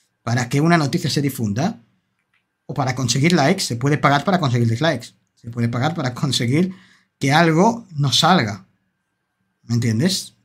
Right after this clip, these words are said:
Y así se ha hecho, como también a, a los encargados del laboratorio se les ha, este, destruido la fama con, con historias falsas para que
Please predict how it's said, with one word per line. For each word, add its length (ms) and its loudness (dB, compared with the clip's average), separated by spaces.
Y 600 0
así 180 -2
se 140 0
ha 80 4
hecho, 440 2
como 440 -2
también 340 0
a, 300 0
a 180 -16
los 160 -10
encargados 460 -2
del 100 0
laboratorio 720 0
se 280 -6
les 220 -2
ha, 280 4
este, 1200 -2
destruido 560 -2
la 80 0
fama 580 4
con, 600 -6
con 240 -6
historias 340 0
falsas 440 0
para 280 -4
que 380 -2